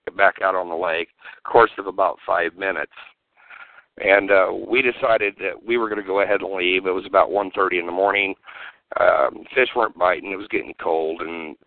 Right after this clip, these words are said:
we were kinda shook up from, from the noises we'd heard in the water,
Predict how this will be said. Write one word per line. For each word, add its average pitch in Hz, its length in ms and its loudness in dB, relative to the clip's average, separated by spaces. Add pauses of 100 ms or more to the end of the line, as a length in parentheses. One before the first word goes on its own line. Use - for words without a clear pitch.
(160)
we 123 140 6
were 101 160 2
kinda 123 420 -2
shook 101 200 -8
up 95 220 2
from, 87 460 -6
from 95 160 -4
the 95 60 -2
noises 107 500 2
we'd 95 160 -4
heard 92 300 0
in 92 40 -20
the 92 60 -4
water, 98 520 4